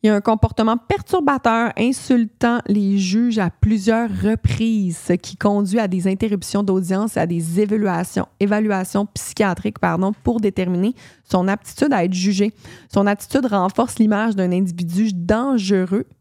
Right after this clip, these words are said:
d'un individu dangereux et sans <laughs> remords. En novembre deux mille quatorze, dans un procès devant un jury composé de neuf personnes, Tengur est reconnu coupable de meurtre prémédité de Marie-Lourde Collet. Il est alors condamné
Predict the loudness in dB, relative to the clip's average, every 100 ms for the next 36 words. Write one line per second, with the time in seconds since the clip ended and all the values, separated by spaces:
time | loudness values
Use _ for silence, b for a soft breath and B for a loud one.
0 | -2 2 2 2 0 0 0 2 2 2
1 | 0 0 0 -2 -4 0 -2 0 -4 0
2 | 0 0 -2 -8 _ 0 2 4 4 2
3 | 2 0 2 2 2 2 0 2 0 2
4 | 2 2 0 2 0 2 0 2 2 0
5 | 0 -2 0 -2 -2 0 0 0 0 0
6 | 0 -2 -2 -2 0 0 0 0 0 0
7 | 0 0 -2 0 0 -2 -2 0 0 2
8 | 0 0 -2 0 0 0 -2 0 0 2
9 | 0 0 2 0 0 0 0 -4 B B
10 | B B -2 0 2 0 0 0 0 0
11 | 0 -4